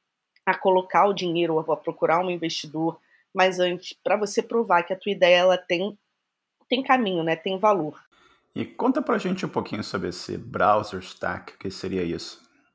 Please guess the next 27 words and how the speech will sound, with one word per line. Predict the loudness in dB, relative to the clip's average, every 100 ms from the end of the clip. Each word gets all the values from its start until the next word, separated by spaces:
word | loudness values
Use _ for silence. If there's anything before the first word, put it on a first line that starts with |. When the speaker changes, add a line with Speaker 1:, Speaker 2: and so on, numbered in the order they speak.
| _ _ _ -20 _ _ _
Speaker 1:
O | -4 -2 -2
Browser | -2 -2 -2 -6
Stack, | -4 -4 -4
ele | -4
é | -2
uma | -4
plataforma | -4 -4 -4 -4 4 4 4 2 -2 -8 _ _ _
muito | -2 -2
utilizada | -4 -4 -2 0 -2
pra | -4 -8
Q | -4 -4
A | -4 -2 -2 -4 -10 _ _
hoje | -2 -2 -4
em |
dia, | -4 -6 -4 -6 _ _ _
e | -8 -4 -2 0
você | 0 0
consegue | -2 -4 -2 -2 -2
emular | 0 2 4 4 2 -8 -4
vários, | 4 6 6 2 -2 -4 -6 -8 -8 -6
é, | -4 -4 -8
browsers, | -2 2 2 2 -4 -6 -12 _ _ _
várias | 4 4 4
versões | -2 -4 -2 0 0
diferentes | -2 2 2 2 -4 -6
de | -4
browser. | 2 2 2 -2 -8